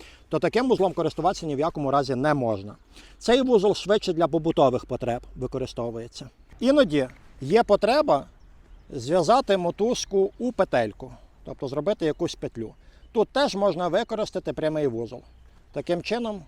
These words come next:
ви будете мати петлю. Або, наприклад, потрібно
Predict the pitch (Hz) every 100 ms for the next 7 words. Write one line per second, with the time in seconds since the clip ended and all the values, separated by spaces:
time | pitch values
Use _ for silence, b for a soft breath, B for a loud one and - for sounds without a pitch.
0 | - 123 151 170 - - - - - -
1 | 156 165 147 139 151 139 127 - 98 -
2 | - - - - b b b b b b
3 | - - - - 156 160 208 220 240 311
4 | 220 170 - 165 214 208 185 160